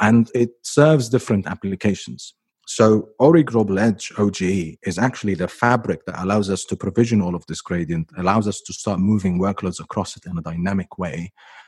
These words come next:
and allows us to move things up the gradient scale for uh, for, for example, applications that are quite compute heavy, and for other applications that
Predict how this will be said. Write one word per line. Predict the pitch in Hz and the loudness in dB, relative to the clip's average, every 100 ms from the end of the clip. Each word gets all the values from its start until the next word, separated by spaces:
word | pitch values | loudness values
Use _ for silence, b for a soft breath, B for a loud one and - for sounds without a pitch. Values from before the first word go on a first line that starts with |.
| - | -8
and | 92 | -2
allows | 107 131 120 | 0 0 -2
us | - | -4
to | 107 | 0
move | 101 110 - | 2 2 0
things | 101 95 85 | -2 -2 -2
up | 101 110 - _ _ | -6 -6 -14 _ _
the | 98 95 90 | -4 -4 -6
gradient | - 104 95 90 87 - | -6 -2 -2 -2 -4 -6
scale | - 95 90 | -8 -6 -6
for | - 95 90 - _ - | -8 -8 -8 -10 _ -20
uh, | 90 | -16
for, | - 90 - | -12 -12 -10
for | 90 | -10
example, | - 90 101 90 | -8 -8 -8 -12
applications | - 92 95 - 95 | -12 -10 -10 -8 -10
that | 87 | -10
are | 85 - | -12 -16
quite | - 95 - | -8 -8 -6
compute | 92 - 98 - | -12 -6 -6 -4
heavy, | 110 87 87 - B B - | -8 -8 -10 -14 B B -12
and | 92 | -6
for | 104 | 0
other | 110 104 | 2 2
applications | 92 - - 95 - 87 | -2 -10 -6 -6 -6 -8
that | 90 | -8